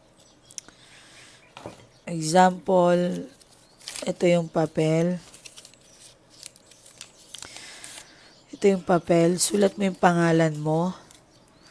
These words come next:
Pangalan niya. Tapos may perfume na ganyan. Heart.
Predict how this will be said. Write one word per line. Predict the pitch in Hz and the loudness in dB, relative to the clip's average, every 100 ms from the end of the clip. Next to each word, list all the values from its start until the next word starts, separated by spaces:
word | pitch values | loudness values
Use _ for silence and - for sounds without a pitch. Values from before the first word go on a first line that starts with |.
| - _ _ - | -20 _ _ -6
Pangalan | 180 170 165 170 160 | 0 2 2 0 -2
niya. | 160 160 170 | -2 0 0
Tapos | - 165 - 160 - | -2 -4 -2 -4 -4
may | 170 160 | -6 -4
perfume | 170 156 - 165 160 | -2 -4 -2 -4 -4
na | 156 156 | -4 -6
ganyan. | 143 147 143 143 - - | -4 -8 -8 -10 -12 -12
Heart. | - 160 165 | -6 -6 -6